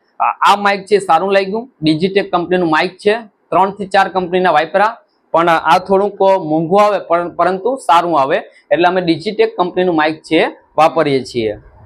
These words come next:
તો મિત્રો, એના પછી એક બીજો પ્રશ્ન છે કે વીડિયો બનાવવામાં કેટલો ખર્ચ થાય છે? તો વીડિયો બનાવવામાં ખર્ચ તો થાય છે, પરંતુ જો ક્યારે આપણે આમ બહારના પ્લેસ, ઘરે ને ઘરે વીડિયો બનાવીએ તો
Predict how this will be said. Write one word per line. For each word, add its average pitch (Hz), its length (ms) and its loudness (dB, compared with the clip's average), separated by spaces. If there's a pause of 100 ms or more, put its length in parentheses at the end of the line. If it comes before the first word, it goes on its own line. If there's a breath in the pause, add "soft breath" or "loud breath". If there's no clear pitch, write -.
(220)
તો 196 100 4
મિત્રો, 226 540 0
એના 214 580 0
પછી 190 580 0 (120)
એક 175 180 -4 (300)
બીજો 180 260 0
પ્રશ્ન 185 460 0
છે 190 240 0 (400)
કે 196 360 2
વીડિયો 170 680 0
બનાવવામાં 202 520 0
કેટલો 175 280 -2
ખર્ચ 160 260 -2 (140)
થાય 127 240 -2
છે? 107 300 -8 (300)
તો 196 360 2
વીડિયો 175 320 0
બનાવવામાં 190 760 -2 (100)
ખર્ચ 190 220 0 (160)
તો 208 220 2
થાય 196 400 -2
છે, 190 240 0 (420)
પરંતુ 196 420 0 (360)
જો 202 200 0
ક્યારે 190 260 0
આપણે 190 460 0
આમ 180 260 -4
બહારના 180 340 2
પ્લેસ, 190 280 -2
ઘરે 156 260 2
ને 208 80 -8
ઘરે 202 180 0
વીડિયો 202 280 0
બનાવીએ 202 500 -2
તો 190 480 0